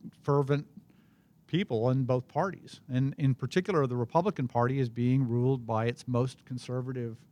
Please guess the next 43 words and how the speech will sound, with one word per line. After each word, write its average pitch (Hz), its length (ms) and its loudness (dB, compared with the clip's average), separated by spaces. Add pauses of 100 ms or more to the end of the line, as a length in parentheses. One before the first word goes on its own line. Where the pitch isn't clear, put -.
(240)
strain, 151 440 2
and 147 100 4
it 147 100 -6
shows 139 260 4
up 139 220 2
not 135 180 4
only 139 300 2
in 123 140 0
legislative 135 440 0
politics 127 500 0
and 120 120 -2
congressional 127 480 0
politics, 120 540 -4 (400)
but 196 120 4
at 208 120 2
the 202 80 0
top 160 260 4
of 175 60 -6
the 143 80 -4
food 220 240 -2
chain. 104 240 -12
You 120 80 -8
know, 120 60 -6
Dan 131 200 -4
Patrick's 143 400 -6
probably 127 400 -6
the 123 100 -6
leading, 127 480 -4 (800)
uh, 113 220 -8
movement 135 500 0
conservative, 131 640 -2
or 120 60 -4
what, 120 200 -4
however 139 340 4
you 127 160 -2
want 120 160 0
to 110 40 -4
label 139 340 -2
that, 107 340 -2
in 123 160 -2
the 113 80 -4
state 180 280 -8
right - 120 -16